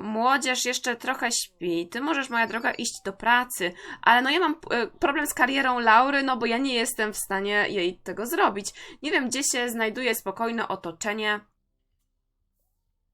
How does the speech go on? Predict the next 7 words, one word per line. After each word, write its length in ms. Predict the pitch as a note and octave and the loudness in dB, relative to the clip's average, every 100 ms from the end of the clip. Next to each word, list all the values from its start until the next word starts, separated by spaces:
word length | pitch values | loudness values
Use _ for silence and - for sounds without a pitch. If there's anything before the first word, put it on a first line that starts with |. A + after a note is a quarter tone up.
| _ _ _ - | _ _ _ -4
Hmm. 460 | G#3+ G3 E3+ F#3+ - _ _ - | -2 -2 -2 -6 -16 _ _ -4
Weź 220 | B3 C4 | -4 -2
kąpiel 320 | C4 B3 A#3+ | -2 0 -2
z 20 | |
dodatkami, 920 | G#3 A3 - A3+ A#3+ A#3+ G3 F3+ F3 F3 | 0 -2 -2 2 4 4 0 0 0 -2
szukaj 320 | - A3 G#3 | -4 -2 -2
odprężenia. 960 | G3+ - G#3 G3+ F#3 F#3+ F3 E3 D#3+ | -4 -6 -4 -2 0 0 0 -2 -4